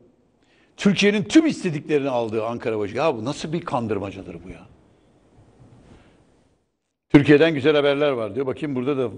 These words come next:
tough love var mı burada? Milyonlarca hayat kurtarılacak lafını mesela hiç irdelemiyorlar. Ya milyonlarca hayat niye kurtarılıyor abi? Bana bir söyler misin?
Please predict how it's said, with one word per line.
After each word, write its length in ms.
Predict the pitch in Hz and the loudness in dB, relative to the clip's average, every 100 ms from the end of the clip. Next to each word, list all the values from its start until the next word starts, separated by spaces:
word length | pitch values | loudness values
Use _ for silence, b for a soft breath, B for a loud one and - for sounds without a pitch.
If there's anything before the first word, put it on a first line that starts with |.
| - | -12
tough 320 | - 135 135 | -2 -2 -2
love 240 | 127 127 120 | 0 2 2
var 160 | 123 | 0
mı 180 | 123 107 | 0 -6
burada? 260 | 98 95 92 - _ _ _ _ _ _ _ _ _ _ _ _ _ _ b b - | -10 -12 -14 -18 _ _ _ _ _ _ _ _ _ _ _ _ _ _ b b 2
Milyonlarca 560 | 139 190 226 269 226 | 6 6 6 4 4
hayat 280 | 202 247 254 | 4 4 2
kurtarılacak 680 | 208 156 190 190 170 220 175 | -6 -2 0 0 2 0 0
lafını 240 | 165 190 | -4 -4
mesela 300 | 196 156 170 | -4 0 0
hiç 160 | 165 170 | 0 -4
irdelemiyorlar. 680 | 139 123 127 170 139 101 98 | -4 -2 -2 -2 -6 -8 -6
Ya 180 | 120 | -4
milyonlarca 640 | 139 123 135 156 180 185 160 | -4 -4 -4 -2 -2 0 0
hayat 280 | 165 143 | 0 -2
niye 280 | 117 139 247 | -4 0 0
kurtarılıyor 580 | 220 208 165 131 113 107 | -2 -4 -2 -2 -4 -6
abi? 220 | 107 120 | -8 -6
Bana 180 | 127 156 | -6 -4
bir 60 | 139 | -4
söyler 300 | 160 180 226 | -4 -2 -4
misin? 280 | - - | -6 -2